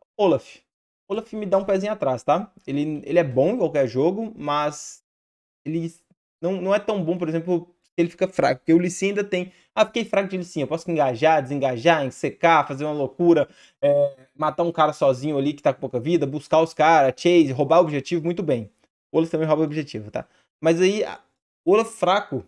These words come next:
até pra roubar o objetivo é ruim, ele vem correndo e morre antes de chegar no bicho, entendeu? Então, deixaria o Olaf um pouco atrás.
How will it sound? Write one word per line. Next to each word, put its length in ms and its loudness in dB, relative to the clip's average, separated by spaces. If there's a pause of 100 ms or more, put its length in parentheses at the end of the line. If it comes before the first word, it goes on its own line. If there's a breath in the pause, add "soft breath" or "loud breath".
até 240 -6
pra 80 -4
roubar 160 0
o 40 4
objetivo 280 -8
é 60 0
ruim, 180 -4
ele 80 -4
vem 140 -2
correndo 320 2
e 40 -6
morre 200 4
antes 140 -6
de 20 -16
chegar 200 -4
no 60 -6
bicho, 220 -10
entendeu? 280 -10 (460)
Então, 800 2 (680)
deixaria 260 0
o 60 2
Olaf 240 2
um 60 -10
pouco 200 -2
atrás. 420 -4